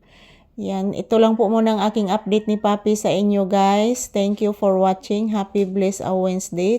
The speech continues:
to all of us. Yan, napakagwapo ni Papi, guys. So, say good morning to you viewers, anak. Wala kagwapo ni mo, anak, oh. Oo, wala kagwapo, oh.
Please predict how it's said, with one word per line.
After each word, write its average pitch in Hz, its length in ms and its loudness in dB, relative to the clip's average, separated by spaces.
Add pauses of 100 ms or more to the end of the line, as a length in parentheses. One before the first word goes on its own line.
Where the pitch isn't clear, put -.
to 202 80 -2
all 160 240 0
of 170 160 -4
us. 185 320 -2 (400)
Yan, 208 320 2
napakagwapo 196 720 0
ni 185 160 -2
Papi, 170 400 -4
guys. - 240 -4
So, 196 80 -8
say 233 240 -2
good 233 160 2
morning 254 400 0
to 254 80 -2
you 247 160 -2
viewers, 247 400 -2
anak. 202 560 -4 (560)
Wala 220 160 -6
kagwapo 202 640 0
ni 214 160 0
mo, 196 160 -2
anak, 190 400 -4
oh. 208 560 -6 (720)
Oo, 220 720 -6
wala 208 160 -8
kagwapo, 196 960 -4
oh. 427 80 -6